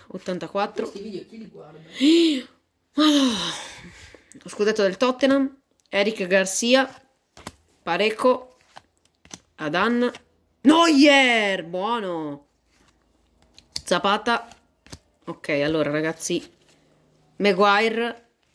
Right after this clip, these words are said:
Speaker 1: e Gnabry, man of the match.
Speaker 2: Ricca, una domanda. Il tuo telefono è scrauso, fa schifo, no? Dato che fai video così lunghi, come li carichi e da dove?
Speaker 1: Non è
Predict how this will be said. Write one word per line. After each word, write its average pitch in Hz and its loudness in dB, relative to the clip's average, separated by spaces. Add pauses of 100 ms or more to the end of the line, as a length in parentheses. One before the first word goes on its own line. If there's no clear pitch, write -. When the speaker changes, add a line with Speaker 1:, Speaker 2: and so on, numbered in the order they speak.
(500)
Speaker 1:
e 226 -2 (160)
Gnabry, 233 2
man 214 0
of 196 -6
the 185 -2
match. 160 -2 (180)
Speaker 2:
Ricca, - -12 (120)
una 311 -12
domanda. 151 -14 (960)
Il 392 -4
tuo 233 -4
telefono 190 -8
è 190 -8
scrauso, 147 -10
fa 143 -14
schifo, - -16
no? 143 -16 (720)
Dato - -12
che 214 -16
fai 190 -10
video 175 -8
così 170 -8
lunghi, 160 -10
come 262 -8
li 240 -8
carichi 143 -14
e 160 -12
da 165 -12
dove? 143 -14
Speaker 1:
Non 226 0
è 202 -2